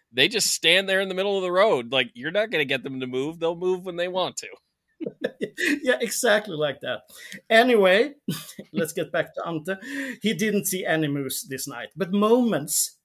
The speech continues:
Speaker 2: before his main observation, he saw a dark, short figure walking on the road, but didn't give it much thought.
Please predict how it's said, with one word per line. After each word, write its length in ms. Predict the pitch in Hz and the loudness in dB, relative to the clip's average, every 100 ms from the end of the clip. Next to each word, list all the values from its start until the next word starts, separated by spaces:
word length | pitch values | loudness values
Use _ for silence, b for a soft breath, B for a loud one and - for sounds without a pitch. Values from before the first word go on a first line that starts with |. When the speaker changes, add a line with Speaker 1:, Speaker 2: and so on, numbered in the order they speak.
| 151 | -14
Speaker 2:
before 440 | 143 - 190 180 | -12 -6 -2 -2
his 300 | 156 156 - | -2 -4 -6
main 400 | 151 160 165 151 | -4 -4 -2 -4
observation, 840 | 151 - - 135 135 143 - 98 90 b b b | -6 -10 -10 -8 -8 -8 -8 -12 -18 b b b
he 80 | 143 | -12
saw 240 | - 147 | -8 -8
a 100 | 139 123 | -10 -8
dark, 400 | 151 151 147 147 | -4 0 -2 -4
short 480 | - - 151 131 - | -10 -8 -8 -10 -10
figure 640 | - - 180 123 101 95 - 123 | -14 -10 -10 -10 -10 -10 -14 -12
walking 420 | 135 127 - 127 | -10 -10 -14 -16
on 200 | 107 113 | -14 -14
the 100 | 104 | -14
road, 420 | 117 127 98 98 - b b b - | -12 -12 -12 -18 -20 b b b -8
but 220 | 262 - _ 254 | -8 -8 _ -14
didn't 540 | 269 254 240 208 _ | -10 -6 -6 -6 _
give 160 | 208 180 | -8 -6
it 120 | 156 - | -8 -8
much 340 | 131 - - | -10 -6 -8
thought. 380 | - 156 98 | -8 -10 -10